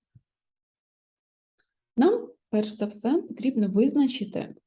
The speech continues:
в цьому підході, що потрібно вашій цільовій аудиторії. Це А, це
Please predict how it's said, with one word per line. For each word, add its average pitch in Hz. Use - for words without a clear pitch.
в -
цьому 208
підході, 208
що -
потрібно 240
вашій 208
цільовій 196
аудиторії. 185
Це -
А, 285
це 220